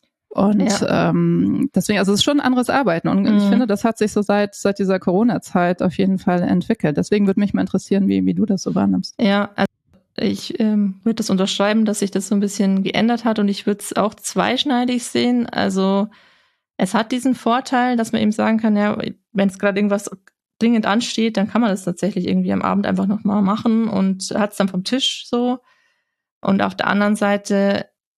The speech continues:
Speaker 2: äh, besteht halt ein bisschen die Gefahr, dass man halt nie da genau das macht, was man eigentlich machen wollen würde oder dass man halt vielleicht das einfach zu sehr vermischt. Also das,
Speaker 1: Hm.
Speaker 2: also ich würde jetzt tatsächlich gern sagen, dass ich an so einem Kindkranktag, ähm,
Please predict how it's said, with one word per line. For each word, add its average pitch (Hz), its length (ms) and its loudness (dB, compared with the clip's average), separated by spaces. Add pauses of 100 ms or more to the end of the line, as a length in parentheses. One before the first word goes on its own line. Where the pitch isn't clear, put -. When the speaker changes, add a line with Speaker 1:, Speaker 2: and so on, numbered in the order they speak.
(540)
Speaker 2:
äh, 185 160 0
besteht 220 280 0
halt 208 120 2
ein 190 100 0
bisschen 220 260 2
die 208 100 0
Gefahr, 214 220 2
dass 214 140 0
man 208 140 0
halt 190 160 0
nie 233 300 2
da 208 200 2
genau 196 360 2
das 190 320 -4
macht, 185 180 0
was 185 140 -6
man 185 120 -2
eigentlich 190 220 -2
machen 185 480 -2 (460)
wollen 180 280 2
würde 196 320 0
oder 180 100 2
dass 185 180 -2
man 185 180 -4
halt 175 180 -2
vielleicht - 360 -6
das - 100 -8
einfach 180 180 -2
zu - 140 -6
sehr 185 180 -4
vermischt. 185 640 -2
Also 180 240 0
das, 180 340 -4 (200)
Speaker 1:
Hm. 196 400 0
Speaker 2:
also 185 120 2
ich 185 140 -4
würde 214 160 0
jetzt - 120 -10
tatsächlich 190 420 -2 (240)
gern 185 200 2
sagen, 185 280 0
dass - 160 -4
ich 185 120 -2
an 180 100 0
so 185 100 0
einem 180 80 0
Kindkranktag, 220 960 -2
ähm, 196 560 0